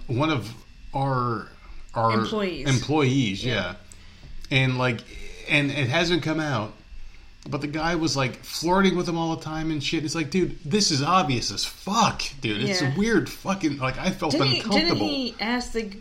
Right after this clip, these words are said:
Speaker 2: kid to, like, sit on his lap and
Speaker 1: Yeah, he
Speaker 2: whatnot?
Speaker 1: said, he said some weird shit, and I'm like, "Dude, this is fucking
Speaker 2: That's sexual
Speaker 1: weird."
Speaker 2: harassment right there.
Speaker 1: He said something about, like, playing for the other team to each person that was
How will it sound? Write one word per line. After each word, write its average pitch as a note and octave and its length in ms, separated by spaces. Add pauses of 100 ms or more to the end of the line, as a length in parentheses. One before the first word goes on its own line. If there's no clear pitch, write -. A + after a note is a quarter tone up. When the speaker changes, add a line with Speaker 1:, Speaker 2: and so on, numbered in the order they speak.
(100)
Speaker 2:
kid A#3 300
to, G#3 160
like, F#3 180
sit - 200
on F#3+ 120
his F3 100
lap G#3 400
and G3 180
Speaker 1:
Yeah, A3+ 180
he A3+ 80
Speaker 2:
whatnot? G3 280
Speaker 1:
said, A3+ 140
he G#3+ 160
said A#3 160
some G3 200
weird G#3+ 300
shit, G#3+ 280
and F3 100
I'm F3 100
like, F3 220
"Dude, G3+ 260
this G3 240
is A#2 100
fucking E3+ 400
Speaker 2:
That's B3+ 140
sexual G#3 320
Speaker 1:
weird." F#3 60
Speaker 2:
harassment F3+ 440
right D3 200
there. - 100
Speaker 1:
He A#3 80
said G#3+ 320
something F3 380
about, C3 320
like, G#2+ 220
playing D#3 340
for D3 160
the C#3+ 120
other G#2+ 200
team F3 440
to C3+ 140 (160)
each F3+ 240
person D3+ 440
that G#2+ 160
was G#2 180